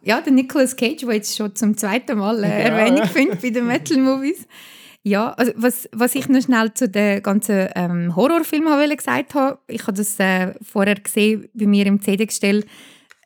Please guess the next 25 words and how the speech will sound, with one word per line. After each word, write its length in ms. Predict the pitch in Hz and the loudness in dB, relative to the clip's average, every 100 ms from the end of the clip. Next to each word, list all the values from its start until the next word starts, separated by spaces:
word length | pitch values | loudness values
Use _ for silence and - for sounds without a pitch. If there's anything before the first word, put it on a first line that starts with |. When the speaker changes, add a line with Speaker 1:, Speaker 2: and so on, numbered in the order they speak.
| _ _ - _ | _ _ -20 _
Speaker 1:
Aborted, 640 | 220 208 247 330 285 254 | 0 4 2 2 0 2
wo 60 | 226 | 2
ja 120 | 214 | 2
grosse, 600 | 196 214 285 - 247 247 | 2 2 2 0 0 0
ähm, 500 | 214 202 196 196 190 - _ | 0 0 0 0 -2 -8 _
Fans 460 | - - 185 247 262 | -8 -2 2 2 2
sind 200 | 233 254 | 2 2
vom 200 | 208 208 | 2 -2
Horrorgenre, 680 | 214 254 254 233 214 220 226 | 0 0 0 0 0 0 -2
die 180 | 202 190 | -2 -2
haben 260 | 196 196 185 - | 0 -2 -4 -6
ihre, 560 | 208 202 185 185 190 - | 0 0 0 -2 -4 -8
ich 80 | |
glaube, 180 | - 196 | -6 -4
auf 100 | 196 | -2
der, 120 | - 170 - | -4 -8 -12
das 160 | _ 190 | _ -10
ist 80 | - | -8
die 40 | |
vorletzte 600 | - 220 247 240 - 247 | 0 0 2 -2 -4 -8
C 180 | 240 208 | -6 -6
D, 200 | 208 220 - - - _ _ | -4 -6 -8 -20 -20 _ _
äh, 260 | 202 190 208 | -2 0 2
Retro 420 | 214 254 262 254 | 2 2 2 2
Gore, 360 | 196 196 214 | 4 4 4